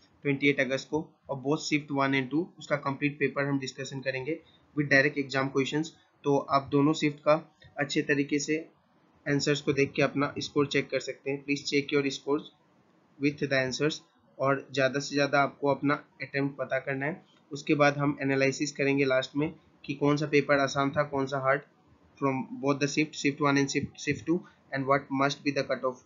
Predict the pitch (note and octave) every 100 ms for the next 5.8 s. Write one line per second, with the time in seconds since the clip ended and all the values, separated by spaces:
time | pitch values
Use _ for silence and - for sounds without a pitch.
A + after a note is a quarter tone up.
0 | _ - C3+ C#3 - C#3+ C#3 C3+ C#3 C#3
1 | C#3 C3+ C#3 C#3 C#3 C3+ C3+ D3 C3 C3
2 | C3 C3 C3 C#3 C#3 D3+ D3 D3 C#3 C3+
3 | C3+ - _ - - C#3+ C#3 C#3 C#3 -
4 | D#3 - _ _ - C#3 C#3 D3 C#3 C3
5 | C3+ C3 C#3+ B2 - B2+ A#2+